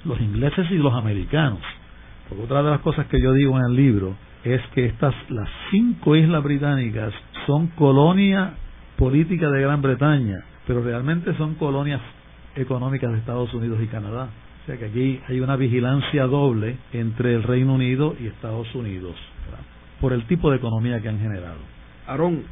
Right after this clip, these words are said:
Speaker 2: y en términos de Francia, o sea, que tú mencionas aquí también cinco islas que son parte de Francia, que no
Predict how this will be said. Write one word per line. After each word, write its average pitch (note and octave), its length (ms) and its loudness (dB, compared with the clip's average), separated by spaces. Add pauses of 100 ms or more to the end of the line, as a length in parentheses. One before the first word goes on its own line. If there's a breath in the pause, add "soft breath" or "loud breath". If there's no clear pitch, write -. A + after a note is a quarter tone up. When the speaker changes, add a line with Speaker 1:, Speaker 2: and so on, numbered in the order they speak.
(120)
Speaker 2:
y D3 120 2
en C#3 120 0
términos F#3 640 -2
de B2+ 160 4
Francia, D2+ 640 -6
o D#2+ 40 -12
sea, E2 180 -8
que F2 80 -10
tú A2 160 -6
mencionas B2+ 580 -2
aquí B2 260 -6 (120)
también G#2+ 360 0 (100)
cinco A#2+ 360 2
islas G#2 460 0
que E2 180 -6 (100)
son G2 380 -4 (160)
parte B2 380 0
de G#2 100 0
Francia, F#2+ 500 -4
que F#2+ 160 -2
no G#2 220 4